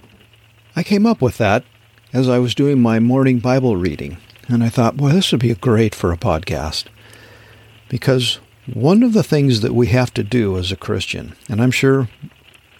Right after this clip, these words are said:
nearly all of you listening to this are Christians, so you'll understand this,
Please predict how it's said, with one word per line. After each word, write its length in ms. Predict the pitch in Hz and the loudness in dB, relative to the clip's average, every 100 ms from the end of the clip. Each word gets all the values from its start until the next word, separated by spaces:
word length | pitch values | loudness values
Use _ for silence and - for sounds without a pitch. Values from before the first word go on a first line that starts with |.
| _ - | _ -6
nearly 320 | 127 156 127 | 0 2 2
all 260 | 127 143 131 | 2 4 2
of 100 | 117 | 2
you 120 | 113 | 2
listening 380 | 120 - 101 95 | 2 0 -4 -4
to 60 | |
this 240 | 101 98 - | -2 -2 -2
are 80 | 101 | -4
Christians, 540 | - 113 - 85 101 | -2 -2 -2 -6 -4
so 120 | 104 | -2
you'll 180 | 95 98 | 0 0
understand 580 | 107 104 - 127 117 110 | -2 -4 -2 -2 -2 -6
this, 240 | 90 - | -10 -14